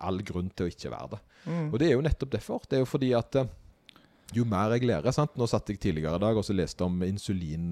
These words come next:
Speaker 1: eh, påvirkning på hunger og vektnedgang og alle disse tingene her.
Speaker 2: Mhm.
Speaker 1: Og det er klart at, eh, før så var det veldig enkelt. Det er jo i prinsippet veldig enkelt, det med vektnedgang, sant? Hvis du på en måte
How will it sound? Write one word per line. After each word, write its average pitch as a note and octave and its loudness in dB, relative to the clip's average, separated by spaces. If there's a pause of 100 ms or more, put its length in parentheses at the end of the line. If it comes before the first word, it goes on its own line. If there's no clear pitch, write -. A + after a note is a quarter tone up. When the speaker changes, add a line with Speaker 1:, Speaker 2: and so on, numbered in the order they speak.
Speaker 1:
eh, F2 -4 (220)
påvirkning F2+ -2
på - -4 (220)
hunger F#2 0
og F2+ 4
vektnedgang F2+ -2
og G2 0
alle E2+ -2
disse F2+ -8
tingene F2 -4
her. D#3 2 (160)
Speaker 2:
Mhm. C3 -10
Speaker 1:
Og - -4
det A#2 6
er - -4
klart A2+ 2
at, A#2+ 0
eh, B2+ 2 (260)
før C3 2
så D#3 -2
var B2+ 6
det G#2+ 2
veldig F#2+ 2
enkelt. - -4 (180)
Det F2+ -2
er G2 -2
jo A2 4
i G#2+ 0
prinsippet - -6
veldig F2 2
enkelt, - -4 (440)
det F#2 4
med G2 2
vektnedgang, D#2 -4
sant? A#2+ -2
Hvis F#2 -8
du F#2+ -6
på G2 -6
en F2+ 0
måte F2 -2